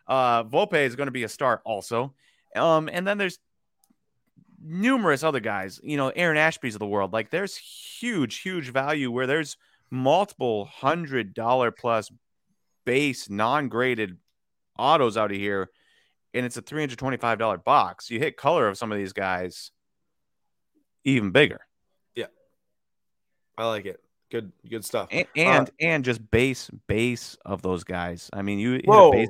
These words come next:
Speaker 1: Bobby Witt. Really good.
Speaker 2: Hey, Nate, you gotta find this out. The Dominguez Super Auto got pulled today?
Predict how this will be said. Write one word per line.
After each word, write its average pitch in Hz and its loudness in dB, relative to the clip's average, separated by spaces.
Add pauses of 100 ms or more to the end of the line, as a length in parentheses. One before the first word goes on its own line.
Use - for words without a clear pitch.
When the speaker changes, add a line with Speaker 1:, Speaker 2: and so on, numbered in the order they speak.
(100)
Speaker 1:
Bobby 101 2
Witt. 101 4 (520)
Really 90 -4
good. - -12 (160)
Speaker 2:
Hey, 147 4
Nate, 143 4
you 135 -2
gotta 147 2
find 147 0
this 110 -4
out. 120 2 (1000)
The 143 -2
Dominguez 147 0
Super 160 2
Auto 143 6
got 147 2
pulled 131 -2
today? 190 0